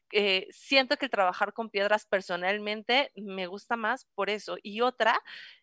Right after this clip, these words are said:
es que con la piedra, eh, por lo menos es la manera en la que yo he, eh, comprendido, estudiado y además trabajado, porque sí me doy cuenta, una vez que, que consagras la piedra para eso,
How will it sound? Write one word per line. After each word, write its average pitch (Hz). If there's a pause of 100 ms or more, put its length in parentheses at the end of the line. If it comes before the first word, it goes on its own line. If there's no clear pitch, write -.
es -
que 294
con 254
la 185
piedra, 254 (140)
eh, 190
por 202
lo 202
menos 233
es 262
la 269
manera 208
en 233
la 226
que 185
yo 196
he, 208
eh, 165 (1120)
comprendido, 208 (160)
estudiado 185
y 180
además 170
trabajado, 208
porque -
sí -
me 185
doy 185
cuenta, 185 (300)
una 247
vez 339
que, 254 (120)
que 160 (680)
consagras 180
la 202
piedra 220
para 180
eso, 220